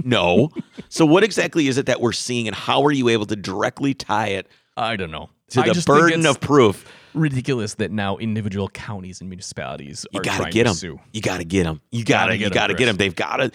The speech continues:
Speaker 1: they've gotta pay for their sins. They've gotta atone. As if twenty billion dollars and the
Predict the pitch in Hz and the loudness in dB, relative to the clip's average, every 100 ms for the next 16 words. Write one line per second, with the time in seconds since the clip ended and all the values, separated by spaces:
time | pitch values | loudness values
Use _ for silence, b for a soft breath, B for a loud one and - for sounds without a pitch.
0 | B - 95 98 82 - 90 85 - 82 | B -12 -8 -6 -8 -6 -6 -6 -6 -12
1 | 82 - - - - 101 92 95 87 85 | -12 -14 -16 -20 -16 -12 -4 -2 -2 -4
2 | - - - 82 - - - _ _ - | -6 -10 -8 -10 -10 -16 -20 _ _ -6
3 | 110 95 98 - 113 104 98 92 90 87 | -4 0 -2 -4 -8 -6 -4 -4 -4 -2
4 | 85 85 85 90 85 | -2 0 -2 -6 -8